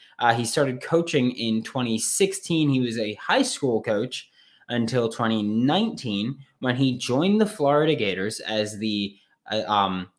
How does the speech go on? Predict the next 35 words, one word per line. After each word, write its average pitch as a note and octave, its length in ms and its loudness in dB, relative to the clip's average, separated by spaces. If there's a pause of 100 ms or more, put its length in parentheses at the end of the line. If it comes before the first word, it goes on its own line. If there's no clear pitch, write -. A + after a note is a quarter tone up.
(340)
the B2 80 2
assistant F#3+ 600 4
director B2+ 540 2
of G#2+ 400 -2
player A2 280 2
personnel. G2+ 800 -4 (380)
And B2+ 320 0
then A2+ 640 0
he A2+ 520 0
left F#2+ 400 -8
for G#2+ 160 -4
a A2+ 60 0
year G#2+ 360 -2 (120)
to A2+ 160 -4
go G#2 160 -2
to G#2+ 160 -6
Mississippi G2+ 520 -6
State, A#2+ 440 -4
which F#2+ 260 -8
is, F#2+ 240 -12
again, F#2 200 -6
his G#2+ 140 -8
alma G#2+ 280 -4
mater, A#2+ 340 0 (360)
uh, D3+ 140 4
to D#3 120 -6
be D#3+ 140 6
a D3+ 40 6
senior F#3 400 4
defensive C3 400 -2
analyst. F#2 480 0 (460)
And C4+ 640 10
now C3+ 280 4
he's C#3+ 380 4
back G#2 380 0